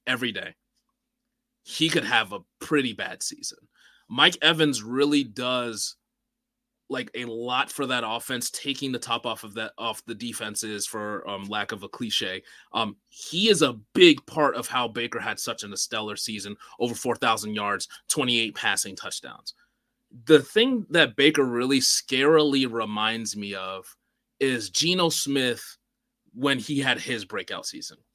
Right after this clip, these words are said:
His breakout season, we were all thinking, "All right, Geno, ho-, hopefully next year he's gonna be, like, a top ten guy again." Um, he was playing amazing in his system, really good deep ball thrower, very similar to Baker. Um,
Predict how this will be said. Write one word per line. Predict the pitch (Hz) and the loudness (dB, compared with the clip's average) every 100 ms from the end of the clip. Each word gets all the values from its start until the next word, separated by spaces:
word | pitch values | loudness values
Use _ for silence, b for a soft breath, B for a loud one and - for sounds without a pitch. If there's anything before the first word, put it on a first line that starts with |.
| _ b b - | _ b b 2
His | 190 | 4
breakout | 170 180 175 160 | 6 6 6 6
season, | 165 151 143 | 6 6 4
we | 143 | 4
were | 139 | 4
all | 139 | 4
thinking, | 135 135 127 | 2 -2 0
"All | 123 | 0
right, | 117 | 0
Geno, | 127 139 131 139 - | 0 2 2 -2 -8
ho-, | - - 131 | -20 -18 -8
hopefully | 139 143 143 131 | -2 0 2 2
next | 127 - | 2 0
year | 127 | 0
he's | 127 | -2
gonna | 123 | -2
be, | 117 | -4
like, | 117 113 b b | -4 -6 b b
a | - | 0
top | 147 117 | 2 2
ten | 139 127 | -2 0
guy | 117 113 | 2 2
again." | 101 101 76 104 _ _ _ - | 0 -6 -10 -16 _ _ _ -8
Um, | 110 101 | -6 -4
he | - | 0
was | 143 - | 0 0
playing | - 151 127 | 2 2 2
amazing | 123 156 165 160 156 | 0 2 2 2 2
in | 143 | 0
his | 123 - | 0 0
system, | 127 - - 127 123 110 | -2 -4 -4 -4 -4 -4
really | 120 160 160 | 0 4 4
good | 127 147 113 | 4 2 2
deep | 139 131 - | -6 -8 -6
ball | 127 117 | -6 -4
thrower, | - 131 127 | -4 -2 -2
very | 117 120 | -2 -2
similar | 110 139 127 123 | -2 -4 -4 -4
to | 117 | -4
Baker. | 107 117 - 117 113 b b b _ | -4 -6 -4 -6 -6 b b b _
Um, | 117 123 113 | -2 -2 -2